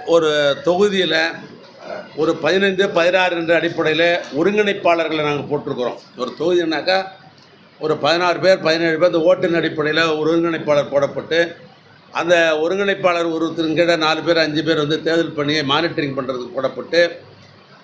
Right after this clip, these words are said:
அது பகுதி பகுதியாக ஒரு தொகுதி இருபது பூத்து, இருபத்தஞ்சு பூத்து, பத்து பூத்து, பதினஞ்சு பூத்துன்னு அங்க இருக்கிற ஜாகிரபி அடிப்படையில, நில அடிப்படையில அதெல்லாம் பிரிக்கப்பட்டு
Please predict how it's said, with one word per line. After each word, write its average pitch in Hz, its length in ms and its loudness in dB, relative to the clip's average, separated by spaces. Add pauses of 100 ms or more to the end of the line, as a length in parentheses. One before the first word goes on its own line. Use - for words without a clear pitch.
(560)
அது 165 180 0
பகுதி 202 320 0
பகுதியாக 202 500 2
ஒரு 180 160 -2
தொகுதி 175 300 2
இருபது 175 400 0 (560)
பூத்து, 170 300 2
இருபத்தஞ்சு 160 440 0
பூத்து, 160 340 0
பத்து 139 320 -2
பூத்து, 156 280 -4
பதினஞ்சு 151 440 -2
பூத்துன்னு 143 420 -4 (300)
அங்க 151 240 0
இருக்கிற 175 220 2
ஜாகிரபி 170 720 0
அடிப்படையில, 151 340 2
நில 170 320 2
அடிப்படையில 151 840 -2
அதெல்லாம் 139 280 0
பிரிக்கப்பட்டு 147 800 0